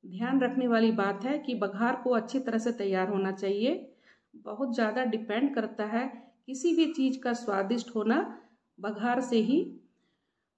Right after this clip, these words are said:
तो जब तैयार हो जाए बघार, आप फ्लेम को बंद कर दीजिए और करीब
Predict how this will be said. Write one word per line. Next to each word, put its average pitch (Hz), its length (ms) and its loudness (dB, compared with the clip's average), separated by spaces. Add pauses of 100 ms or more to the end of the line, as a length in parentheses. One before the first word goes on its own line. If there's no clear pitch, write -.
(180)
तो 262 380 -4
जब 254 140 -2 (140)
तैयार 233 380 4
हो 294 120 4
जाए 220 180 4
बघार, 214 380 2
आप - 480 -2
फ्लेम 285 240 0
को 269 140 0
बंद 262 280 4
कर 214 140 4
दीजिए 202 480 0 (520)
और 196 440 -4
करीब 214 380 -2